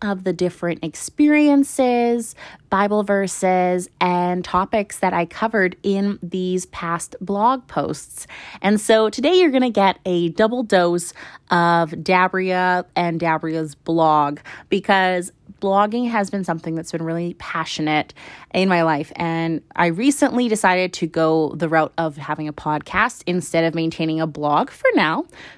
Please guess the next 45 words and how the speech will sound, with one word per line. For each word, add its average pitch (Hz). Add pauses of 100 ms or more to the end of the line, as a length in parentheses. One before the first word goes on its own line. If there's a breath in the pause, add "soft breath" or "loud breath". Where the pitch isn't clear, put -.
Who 302
knows 175
what 170
this - (100)
future 151
may 165
hold? 165 (440 loud breath)
Um, 196
but 214
I 233
do 277
have 240
all 196
of 226
my 208
old 175
blogs 165
saved, 160
and 170
sometimes 359
I 233
reread 185
it, 151
and 180
it's -
so 240
cool 190
to 180
see 170
the 156 (260 loud breath)
digital 311
journal 165 (240 loud breath)
that 165
I 156
held. 147
So 165 (360 loud breath)
I 202
was 196
rereading 208
and 175
going 202
back, 156
and 170
I 170
found 226